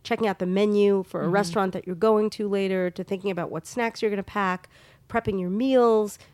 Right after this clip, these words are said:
Speaker 1: Just think about what your food day, week, month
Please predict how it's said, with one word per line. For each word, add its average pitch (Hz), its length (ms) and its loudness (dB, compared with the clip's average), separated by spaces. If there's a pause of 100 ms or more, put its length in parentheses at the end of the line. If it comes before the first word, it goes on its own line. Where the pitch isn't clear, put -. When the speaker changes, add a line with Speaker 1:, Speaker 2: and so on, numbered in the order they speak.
Speaker 1:
Just - 300 -2
think 349 400 0
about 196 320 2
what 180 160 -2
your 180 180 -4
food 220 480 -4
day, 170 380 2
week, 170 480 -4
month 165 340 -6